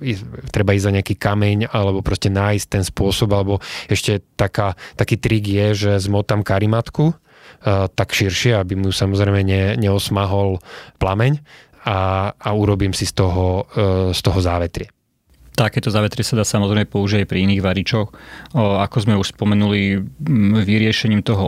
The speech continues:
Speaker 2: okolia alebo podmienok sa najlacnejšie a najjednoduchšie, e,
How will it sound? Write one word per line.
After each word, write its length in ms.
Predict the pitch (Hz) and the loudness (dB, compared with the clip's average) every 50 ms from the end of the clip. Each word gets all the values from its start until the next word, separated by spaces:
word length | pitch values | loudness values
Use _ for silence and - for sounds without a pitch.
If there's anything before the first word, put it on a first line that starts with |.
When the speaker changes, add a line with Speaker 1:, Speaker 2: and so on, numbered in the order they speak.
| - 98 | 0 -2
Speaker 2:
okolia 480 | - - - 113 110 107 101 98 95 92 | -2 -2 -2 0 0 2 2 0 0 0
alebo 240 | 92 95 101 101 - | 0 0 -2 -2 -2
podmienok 640 | - 107 98 95 101 107 101 98 98 98 92 - | -2 -2 -2 0 0 0 2 2 0 0 -2 -4
sa 240 | - - - 101 95 95 95 92 92 95 95 92 110 156 165 170 170 - 69 67 | -4 -2 0 0 0 0 0 0 0 0 -2 -2 -2 -2 -2 -2 -2 -2 -2 -2
najlacnejšie 1040 | 71 76 160 - 101 101 107 113 113 113 - - - 110 104 101 - - - 110 | -2 -2 0 0 2 2 2 2 0 0 -2 -2 0 0 0 0 0 0 0 0
a 80 | 104 101 | 2 2
najjednoduchšie, 880 | 101 95 95 101 101 98 107 101 92 98 - - - - - 101 95 92 | 2 2 0 0 0 0 0 0 0 -2 -2 -2 -4 -2 0 2 2 2
e, 180 | 92 92 92 | 2 0 0